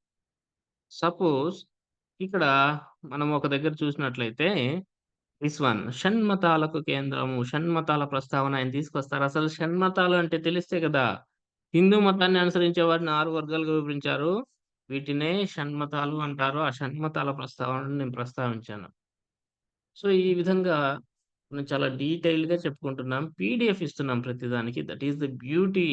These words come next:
from our side. ఓకేనా? Not only this ఏపీ హిస్టరీ గ్రూప్,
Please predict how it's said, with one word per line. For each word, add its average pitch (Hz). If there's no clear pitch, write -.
from 135
our 117
side. 104
ఓకేనా? 190
Not 123
only 233
this 190
ఏపీ 156
హిస్టరీ 143
గ్రూప్, 135